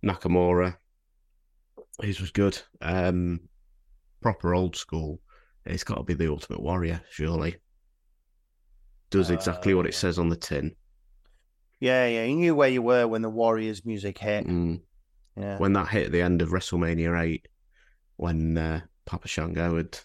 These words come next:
Speaker 1: invaded the main event, is just a classic moment.
Speaker 2: That's, that's probably my favourite WrestleMania moment, that.
Speaker 1: <laughs>
Speaker 2: Yeah.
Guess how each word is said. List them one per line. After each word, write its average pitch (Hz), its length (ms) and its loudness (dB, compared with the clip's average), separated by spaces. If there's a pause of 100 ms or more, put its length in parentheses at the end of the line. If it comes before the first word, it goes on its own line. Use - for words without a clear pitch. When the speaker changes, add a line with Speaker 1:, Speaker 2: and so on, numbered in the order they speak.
(220)
Speaker 1:
invaded 85 520 2
the 82 60 -6
main 85 240 2
event, 78 380 -2 (640)
is 82 220 -2
just - 260 -6
a - 40 -6
classic - 360 -6
moment. 80 380 -2 (540)
Speaker 2:
That's, 117 240 -8 (120)
that's 147 220 4 (120)
probably 143 260 2
my 123 180 4
favourite 123 520 0
WrestleMania 107 680 -2
moment, 92 380 -8
that. - 840 -6 (380)
Speaker 1:
<laughs> - 200 -6
Speaker 2:
Yeah. 117 400 2